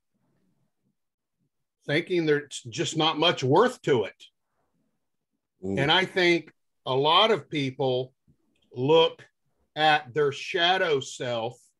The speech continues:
Speaker 1: once they begin to understand a little bit what the shadow self is,
Speaker 2: Mm.
Speaker 1: and they initially just view it from a negative point of view only,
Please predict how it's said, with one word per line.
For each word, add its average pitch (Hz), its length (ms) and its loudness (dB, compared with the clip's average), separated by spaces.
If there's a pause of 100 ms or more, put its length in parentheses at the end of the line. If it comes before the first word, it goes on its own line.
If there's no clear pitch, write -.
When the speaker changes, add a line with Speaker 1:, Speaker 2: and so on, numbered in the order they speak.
(800)
Speaker 1:
once 160 340 -2
they 160 200 0
begin 151 440 -2
to 156 160 -4
understand 156 800 -2
a 151 40 4
little 156 260 0
bit 160 220 -2
what 156 240 0
the 139 100 -8
shadow 151 440 -2
self 151 440 -4
is, 170 520 0 (520)
Speaker 2:
Mm. 82 280 -16 (100)
Speaker 1:
and 156 260 -2
they 160 380 -2
initially 156 680 -2
just 160 480 -2
view 170 400 -2
it 127 140 -6 (460)
from 170 320 0
a 151 140 2
negative 156 880 -2
point 143 260 -4
of 131 120 -2
view 151 340 -4
only, 147 640 -2